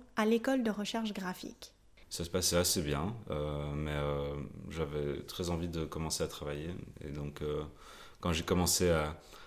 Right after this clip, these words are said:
Speaker 2: à sécher les cours pour, euh, prendre des jobs étudiants dans l'événementiel et tout ça, je me suis dit que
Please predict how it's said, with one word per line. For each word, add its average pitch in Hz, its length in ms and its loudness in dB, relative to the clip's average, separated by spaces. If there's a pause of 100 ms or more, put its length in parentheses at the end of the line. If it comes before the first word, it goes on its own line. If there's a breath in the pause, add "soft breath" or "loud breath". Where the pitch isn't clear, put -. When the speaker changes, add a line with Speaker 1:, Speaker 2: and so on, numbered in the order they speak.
(220 loud breath)
Speaker 2:
à 95 60 0
sécher - 320 0
les 92 120 4
cours - 320 0
pour, 85 240 0
euh, 82 560 4
prendre 87 240 -2
des 85 100 2
jobs 80 200 0
étudiants 78 460 0
dans 78 100 2
l'événementiel 73 500 -2
et 73 60 -6
tout - 60 -10
ça, - 180 -4
je 80 80 -6
me 73 60 -8
suis - 140 -6
dit 78 140 -8
que - 140 -8